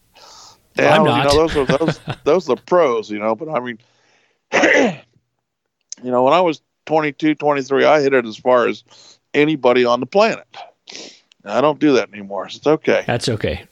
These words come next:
Speaker 2: That's, there are different ways to play golf. We need to diminish our fascination with distance. I think that that's a,
Speaker 1: Yeah.
Speaker 2: a good thing to end on, a good sentiment to end on, I hope.
Speaker 1: Yeah.
Speaker 2: P B, this was a lot of fun. Thanks for doing it.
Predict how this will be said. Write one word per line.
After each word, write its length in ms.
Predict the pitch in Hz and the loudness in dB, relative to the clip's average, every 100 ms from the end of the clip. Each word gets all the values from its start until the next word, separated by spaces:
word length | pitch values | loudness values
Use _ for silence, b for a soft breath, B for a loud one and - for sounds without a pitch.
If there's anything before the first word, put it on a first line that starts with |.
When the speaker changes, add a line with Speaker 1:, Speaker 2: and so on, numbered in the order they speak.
| _ - | _ -16
Speaker 2:
That's, 380 | - 101 120 147 | -4 -2 0 0
there 140 | 139 | 2
are 60 | 139 | 2
different 260 | 139 143 123 | 2 2 0
ways 120 | 131 | 0
to 60 | 135 | 0
play 180 | 139 | 0
golf. 360 | 120 110 85 - - _ _ _ - | 0 0 0 -4 -10 _ _ _ -16
We 160 | 80 123 | -8 -6
need 140 | 127 | -4
to 160 | 120 117 - 127 | -4 -6 -6 0
diminish 460 | 135 147 156 143 | 2 2 2 2
our 160 | 143 123 | 2 2
fascination 720 | - 135 123 127 113 104 120 | 0 0 0 0 0 0 0
with 180 | 107 - | -2 -2
distance. 540 | 104 95 90 87 - - 104 | -2 -2 -2 -4 -6 -6 -6
I 100 | 101 | -4
think 220 | 107 107 | -4 -6
that 200 | 98 101 | -6 -8
that's 360 | - 117 113 - | -8 -8 -6 -4
a, 100 | 107 | -4
Speaker 1:
Yeah. 220 | 98 107 | -2 -2
Speaker 2:
a 40 | 107 | 0
good 220 | 113 101 | 0 0
thing 160 | 123 110 | 0 0
to 80 | - | 0
end 240 | 104 101 | 0 0
on, 180 | 98 90 | -2 -2
a 60 | 95 | -2
good 260 | 104 101 | -2 -2
sentiment 460 | - - 104 104 101 | -2 -2 -2 -2 -4
to 100 | - | -4
end 160 | 104 98 | -4 -4
on, 120 | 92 | -6
I 100 | 85 | -6
hope. 240 | 87 80 - B B B | -8 -8 -12 B B B
Speaker 1:
Yeah. 220 | 101 123 | -10 -2
Speaker 2:
P 100 | 156 | 0
B, 120 | 160 | 2
this 180 | 170 175 | 2 2
was 80 | 156 | 2
a 40 | 139 | 2
lot 180 | 120 | 2
of 80 | 113 | 0
fun. 280 | - 98 87 B B B B - | 0 -2 -2 B B B B -6
Thanks 420 | - 131 131 - | -2 0 0 0
for 100 | 135 | 0
doing 220 | 120 117 | 0 0
it. 180 | 117 | 0